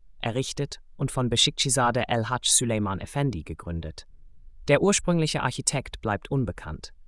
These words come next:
Die Tekke erlebte zahlreiche Veränderungen in ihrer Zugehörigkeit zu verschiedenen Sufi-Orden. Ursprünglich eine Nakşbandi-Tekke, wechselte sie unter der Leitung von Bey Pazari El Hacı Ali Efendi zur Kalvatiya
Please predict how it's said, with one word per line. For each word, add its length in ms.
Die 80
Tekke 340
erlebte 440
zahlreiche 580
Veränderungen 680
in 140
ihrer 240
Zugehörigkeit 960
zu 100
verschiedenen 560
Sufi-Orden. 800
Ursprünglich 720
eine 200
Nakşbandi-Tekke, 1160
wechselte 500
sie 200
unter 180
der 140
Leitung 440
von 220
Bey 160
Pazari 840
El 160
Hacı 420
Ali 320
Efendi 640
zur 260
Kalvatiya 840